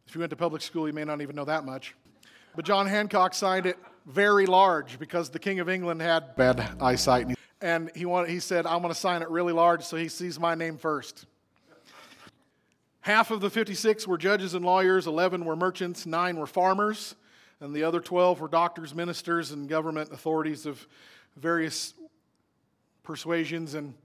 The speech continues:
and these men knew what they risked. They were committing treason, and they knew it. And they were committing treason with the police and the soldiers of the British government just right down the street.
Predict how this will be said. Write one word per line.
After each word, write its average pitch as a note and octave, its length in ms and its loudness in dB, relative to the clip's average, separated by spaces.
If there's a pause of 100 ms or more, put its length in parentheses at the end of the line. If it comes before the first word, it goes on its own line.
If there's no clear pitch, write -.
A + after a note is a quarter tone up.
(460)
and D3+ 100 -10
these F3 180 -4
men F#3+ 180 -2
knew G#3 160 0
what A3 140 2
they F3 100 0
risked. D#3 500 -2
They C#3 120 -10
were D#3 100 -8
committing E3+ 360 -4
treason, D#3+ 380 -6
and B2+ 120 -12
they C3+ 80 -12
knew D3+ 180 -6
it. A#2 100 -12 (520)
And C#3+ 100 -10
they F3 80 0
were F3+ 80 2
committing F#3+ 320 0
treason F3+ 460 -4
with D#3 180 -4
the D#3+ 80 -10
police F#3+ 360 -4
and F3 80 -8
the D3 60 -10
soldiers D#3 560 -4 (380)
of D3 80 -12
the D#3 80 -10
British F3 220 0
government E3 420 0
just D#3 240 -10 (100)
right D#3 180 -2
down E3+ 160 0
the C3+ 60 -10
street. G3+ 360 -8